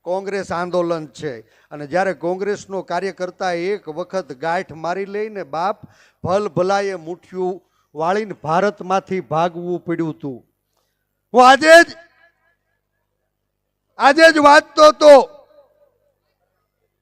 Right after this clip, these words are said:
ઓગણીસો ને વીસ થી ઓગણીસો ને પિસ્તાલીસ,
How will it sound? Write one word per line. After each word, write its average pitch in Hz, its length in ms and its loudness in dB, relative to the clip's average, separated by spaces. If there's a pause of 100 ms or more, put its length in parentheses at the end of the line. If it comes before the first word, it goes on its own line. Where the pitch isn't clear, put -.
(600)
ઓગણીસો 302 640 6
ને 320 400 6 (2000)
વીસ 262 420 4
થી 320 180 2
ઓગણીસો 302 640 4
ને 311 160 2
પિસ્તાલીસ, 302 1000 -2